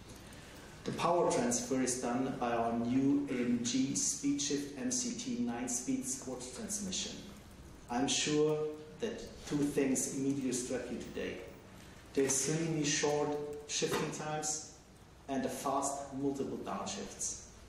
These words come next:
The torque converter has been replaced by a wet start of clutch. This saves weight while optimizing the, the, the response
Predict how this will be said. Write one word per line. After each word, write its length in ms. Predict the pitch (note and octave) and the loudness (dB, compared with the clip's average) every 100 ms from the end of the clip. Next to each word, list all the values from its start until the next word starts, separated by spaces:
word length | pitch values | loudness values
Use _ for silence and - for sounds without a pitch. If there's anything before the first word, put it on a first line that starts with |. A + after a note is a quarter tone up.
| - - - - - - - - - - - - - - - - - - | -18 -14 -14 -16 -18 -18 -18 -10 -10 -8 -12 -14 -12 -12 -12 -12 -14 -2
The 120 | C#3 | 2
torque 300 | - G#3 - | 4 4 6
converter 600 | C#3+ A#2+ B2+ C3+ D#3 D3+ D3+ | 4 4 6 6 6 6 4
has 260 | C3 - | 2 2
been 180 | C#3+ B2+ | 4 6
replaced 540 | B2+ B2 C3 C#3 - | 4 6 6 6 4
by 100 | C3 A#2+ | 0 0
a 60 | |
wet 280 | A2+ A#2+ A#2+ | 2 2 0
start 300 | - A#2+ A2 | -2 -4 -2
of 140 | F#2+ - | -4 -6
clutch. 420 | F#2 - - - - - - - - - | -6 -4 -4 -6 -12 -18 -20 -20 -10 0
This 220 | C#3+ - | 2 4
saves 420 | D3 C#3 - - | 6 6 4 2
weight 320 | C#3 D3 - - - | 4 4 2 -4 -2
while 160 | A#2+ | 0
optimizing 640 | B2 B2 B2+ A#2+ B2+ B2+ B2 | 0 -2 0 0 0 0 0
the, 160 | A#2+ B2 A#2 B2+ - A#2 | 0 -2 -2 -2 -4 0
the, 60 | |
the 80 | A#2 | 2
response 760 | A#2 C#3+ - C#3+ C#3 C#3+ - | 4 2 0 -2 -2 0 -2